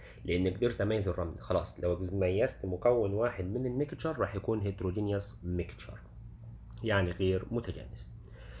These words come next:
السؤال اللي بعده بيقول لي: "Which one of the following is a pure substance؟". هتقول لي اللي pure substance اما element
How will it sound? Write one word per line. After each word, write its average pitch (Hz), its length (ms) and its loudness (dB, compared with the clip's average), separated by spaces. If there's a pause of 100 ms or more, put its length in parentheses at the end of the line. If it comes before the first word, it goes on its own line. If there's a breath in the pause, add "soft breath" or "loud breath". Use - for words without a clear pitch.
(460 loud breath)
السؤال 120 220 8
اللي 147 120 8
بعده 156 180 8
بيقول 151 160 6
لي: 147 160 6
"Which 156 80 -8
one 139 340 4
of - 40 0
the 110 160 2
following 127 500 4
is 101 140 0
a 104 220 -2
pure 139 560 0
substance؟". - 640 -2
هتقول 101 240 2
لي 123 80 4
اللي 113 220 2
pure 156 240 2
substance 165 560 0
اما 107 300 2
element 143 600 2